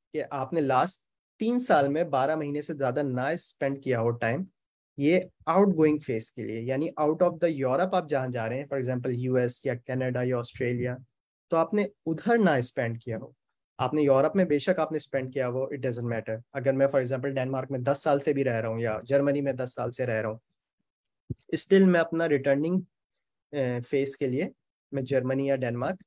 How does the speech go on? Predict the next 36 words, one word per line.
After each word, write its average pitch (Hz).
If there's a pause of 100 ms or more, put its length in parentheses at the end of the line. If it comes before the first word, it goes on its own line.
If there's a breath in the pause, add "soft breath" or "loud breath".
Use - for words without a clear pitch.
(140)
रख 139
सकता -
हूँ, 107
उसमें 151
mobility 143
rule 151
apply 135
नहीं 127
होता। 110 (480)
लेकिन 139 (160)
outgoing 175
phase 135
में 135
सिर्फ 131
apply 123
होगा 120
कि 160
मैं 151
जहाँ 143 (160)
जा 131
रहा 135
हूँ 123 (500)
उधर 185 (220)
मैं 147 (260)
last 143
three 202
years 127
में 165
बारह 135
महीने 135
या 147
उससे 139
ज्यादा 123 (400)
ना 131
रहा 110
हूँ। 110